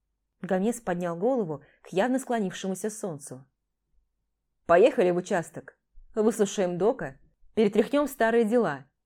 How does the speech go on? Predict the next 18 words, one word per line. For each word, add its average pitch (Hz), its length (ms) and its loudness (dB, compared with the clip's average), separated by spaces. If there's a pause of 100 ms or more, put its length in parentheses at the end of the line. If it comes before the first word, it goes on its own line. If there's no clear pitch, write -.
(260)
Здесь 202 320 -2
мы 208 100 0
собрали 208 480 2
все, - 180 -4
что - 180 -4
могли". 180 420 -4 (1160)
"Поехали". 277 640 2 (760)
Вздохнула 180 480 -2
Кикимора, 196 600 -4 (260)
собираясь 208 460 0
вновь 220 220 -4
призвать 185 460 -4
водных 214 360 -2
коней, 233 460 -4 (260)
но 196 180 2
оборотень 180 500 0 (120)
аж - 180 -4
подпрыгнул. 214 640 -4